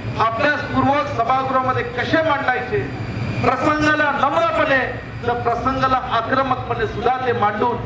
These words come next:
ते सरकार कुणाचं का असना, सत्ता कुणाची का असना, ते प्रश्न कसे सोडवायचे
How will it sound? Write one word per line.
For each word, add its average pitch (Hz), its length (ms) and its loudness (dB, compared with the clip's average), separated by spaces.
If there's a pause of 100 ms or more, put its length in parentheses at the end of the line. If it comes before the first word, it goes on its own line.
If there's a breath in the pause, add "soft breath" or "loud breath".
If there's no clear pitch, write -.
(320)
ते 233 80 2
सरकार 233 460 2
कुणाचं 320 440 2
का 330 180 4
असना, 285 360 0 (500)
सत्ता 277 380 0
कुणाची 349 440 0
का 349 120 2
असना, 302 360 0 (500)
ते 233 60 2
प्रश्न 233 400 -2
कसे 226 340 -2
सोडवायचे 214 540 0